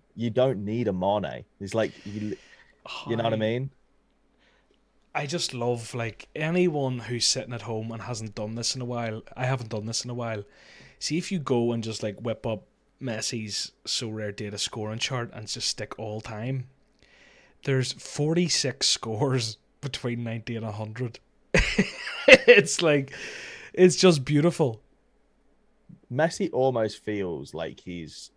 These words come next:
Speaker 1: undervalued.
Speaker 2: Wh-, wh-, what I, eh, well, okay, we'll get on to that, but what I love about this is that, like, the best player on, like, undebatably, what's that word I'm looking for? Undisputed best player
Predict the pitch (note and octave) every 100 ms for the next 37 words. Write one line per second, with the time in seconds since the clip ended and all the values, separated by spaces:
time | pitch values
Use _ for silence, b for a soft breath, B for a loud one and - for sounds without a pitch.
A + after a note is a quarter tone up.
0 | G#2+ F#2+ F2+ D#2+ D#2 E2+ F2 F2+ B B
1 | B B B - - - G3 G#3 G#3 A3
2 | A#3 E3 E3 E3 F#3+ - E3+ E3+ D3+ D#3+
3 | G3 G#3 D3 D3 D3 E3+ G#3 F3 D#3 D#3
4 | E3+ D#3+ D#3+ C3 C#3+ B2+ A2+ A#2+ A#2+ A#2
5 | A2 B2 C#3+ D3 D3 - B2+ A#2+ A#2 A2+
6 | B2 B2 - - - - _ _ - _
7 | C3 A#2 - _ _ _ _ _ _ _
8 | _ D3+ E3 D#3 D3 B2+ - C3+ D#3 F3
9 | G#3+ A3 F#3 G3 F3 C3 B2 B2 C3 B2+
10 | C3+ C#3+ D#3 - - C#3 C#3+ A#2+ C3 B2+
11 | B2 - B2 A#2 B2 A#2+ A#2